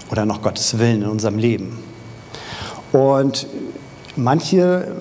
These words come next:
entwickeln gewisse Strategien, um für sich in ihrem Leben besser, leichter, schneller voranzukommen.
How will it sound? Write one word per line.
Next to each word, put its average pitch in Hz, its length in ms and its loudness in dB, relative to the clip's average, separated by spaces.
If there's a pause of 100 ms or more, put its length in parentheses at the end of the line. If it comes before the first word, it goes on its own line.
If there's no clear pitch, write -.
(380)
entwickeln 156 640 2
gewisse 143 340 0
Strategien, 147 1120 0 (340)
um 226 360 4
für - 260 -2
sich 127 380 0
in 127 160 0
ihrem 120 240 2
Leben 135 500 0 (720)
besser, 127 640 2
leichter, 117 640 0
schneller 117 800 0
voranzukommen. 117 840 0